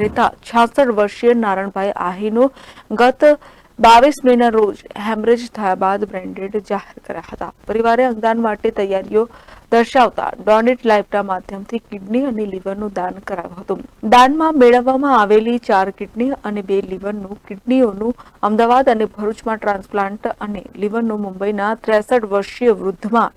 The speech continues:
ટ્રાન્સપ્લાન્ટ કરાયું છે. અમદાવાદ સુધી લીવર અને કિડની સમયસર પહોંચાડવા માટે સુરત પોલીસ દ્વારા ગ્રીન કોરિડોર બનાવવામાં આવ્યો હતો. તો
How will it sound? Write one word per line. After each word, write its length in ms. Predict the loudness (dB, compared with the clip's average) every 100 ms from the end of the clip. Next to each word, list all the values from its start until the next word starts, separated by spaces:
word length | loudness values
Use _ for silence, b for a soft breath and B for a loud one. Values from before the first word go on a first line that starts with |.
| -6
ટ્રાન્સપ્લાન્ટ 640 | -4 -4 -4 -4 -4 -8
કરાયું 340 | -10 -10 -12 -16
છે. 160 | -12 -12 -14 _ _ B B B B 0
અમદાવાદ 480 | 4 6 8 6 2
સુધી 320 | -2 0 2 2
લીવર 320 | 2 0 0 -2
અને 140 | -4 -6 -8
કિડની 300 | -6 -4 -4
સમયસર 500 | -4 -8 -8 -8 -8 -6
પહોંચાડવા 500 | -8 -4 -6 -4 -8 -10
માટે 240 | -4 -4 -4
સુરત 480 | -4 -4 -4 -6 -2
પોલીસ 260 | -2 -2 -8 -2
દ્વારા 320 | 0 0 -4 B B B -6 0
ગ્રીન 220 | 0 0 0
કોરિડોર 500 | 2 2 2 2 2 2
બનાવવામાં 500 | -2 -2 -6 -6 -6 -8
આવ્યો 200 | -12 -12
હતો. 180 | -10 -10 -12 _
તો 60 | -8